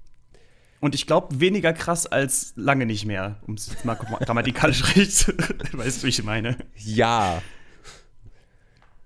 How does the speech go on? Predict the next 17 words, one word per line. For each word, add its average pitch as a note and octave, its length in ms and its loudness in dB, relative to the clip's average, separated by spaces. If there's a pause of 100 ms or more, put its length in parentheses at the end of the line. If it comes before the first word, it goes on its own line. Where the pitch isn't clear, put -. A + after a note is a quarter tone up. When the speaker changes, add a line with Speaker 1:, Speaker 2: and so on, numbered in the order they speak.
(1080)
Speaker 2:
Also C3+ 200 2
ein, C#3+ 340 4
ein C#3+ 40 2
interessantes D#3 580 2
Seitenfass, C#3 540 0
was C3 180 0
man B2 120 2
da A#2+ 60 4
hätte C3+ 180 0
noch A#2+ 140 0
aufmachen A#2 420 0
können, A2+ 220 2
die, A2 260 0
die A2 120 -4
Single-Alben G2+ 680 0
von G#2 200 -4
Farin, G2 520 -6